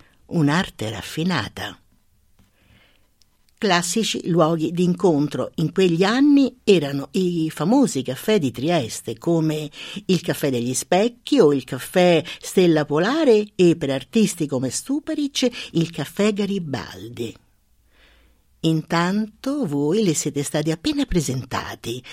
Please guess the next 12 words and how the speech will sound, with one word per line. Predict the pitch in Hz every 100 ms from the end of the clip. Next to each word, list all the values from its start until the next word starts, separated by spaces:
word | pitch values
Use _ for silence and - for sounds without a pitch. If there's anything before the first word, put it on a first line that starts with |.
| - -
sia | - 311 311 247 208 - _ _
che | - 220
le | 196
piacete, | - 185 - 131 123 135
sia | - 254 170 -
che | 185 160
dal | 135 143
primo | 233 220
sguardo | 175 170 175 143 135 139
le | 151
siate | 139 - 226 160 - 139 -
apparsi | 170 - - 180 135 - - 143